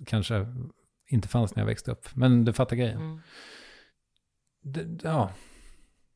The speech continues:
Speaker 2: Ja, men jag tror också det har jättemycket, alltså, också lite var man kommer ifrån att göra. Alltså, innan jag föddes så har liksom,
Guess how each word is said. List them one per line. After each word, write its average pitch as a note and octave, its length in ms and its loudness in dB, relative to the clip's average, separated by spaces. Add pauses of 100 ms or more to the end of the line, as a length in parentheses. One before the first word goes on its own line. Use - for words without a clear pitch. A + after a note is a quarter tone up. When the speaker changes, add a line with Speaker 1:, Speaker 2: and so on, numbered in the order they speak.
(800)
Speaker 2:
Ja, E4+ 120 0
men F4+ 120 2
jag F#4 140 4
tror B3+ 100 6
också C4 180 2
det A3 60 2
har A3 100 6
jättemycket, E3+ 640 2
alltså, E3 440 2 (380)
också - 260 4
lite A#3+ 180 2
var B3 80 8
man G3 140 4
kommer F3+ 480 4
ifrån D3+ 260 -4
att D#3 60 2
göra. E3 340 4
Alltså, G3 300 2 (800)
innan C4 340 8
jag C4 160 6
föddes F#3 420 2
så E3 80 0
har D3 160 2
liksom, C#3+ 500 -2